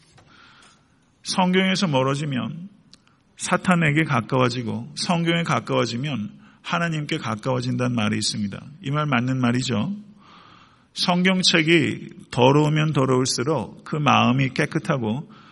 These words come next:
성경책이 깨끗할수록 그의 마음은 더럽다라는 말도 있어요.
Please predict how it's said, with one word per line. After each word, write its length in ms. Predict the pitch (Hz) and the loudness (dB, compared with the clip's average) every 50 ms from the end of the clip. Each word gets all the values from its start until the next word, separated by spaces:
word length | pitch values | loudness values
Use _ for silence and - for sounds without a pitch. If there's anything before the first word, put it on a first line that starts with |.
| - _ - | -20 _ -8
성경책이 1200 | - - 175 170 175 175 175 175 165 - - 139 139 151 143 120 104 104 - - - - _ - | -4 -2 0 0 2 0 0 0 0 0 0 2 2 2 0 0 -2 -6 -10 -16 -20 -18 _ -4
깨끗할수록 1120 | - 170 170 - 185 180 185 - - 151 143 139 - - 127 131 156 131 190 - - - | -2 -2 0 0 0 -2 0 2 2 2 2 2 0 0 0 0 0 -2 -4 -6 -10 -10
그의 220 | - - 143 139 143 | -2 0 2 2 4
마음은 400 | 135 120 113 113 123 127 131 139 | 4 2 2 2 2 0 0 0
더럽다라는 840 | - 139 120 120 120 - - - 110 104 98 - - 123 127 127 127 | 0 0 0 0 -2 -4 -6 -6 -4 -4 -4 -4 -6 -6 -6 -4 -4
말도 280 | 120 113 110 110 107 110 | -4 -4 -4 -6 -6 -6
있어요. 300 | 110 - - 110 98 | -6 -6 -6 -8 -10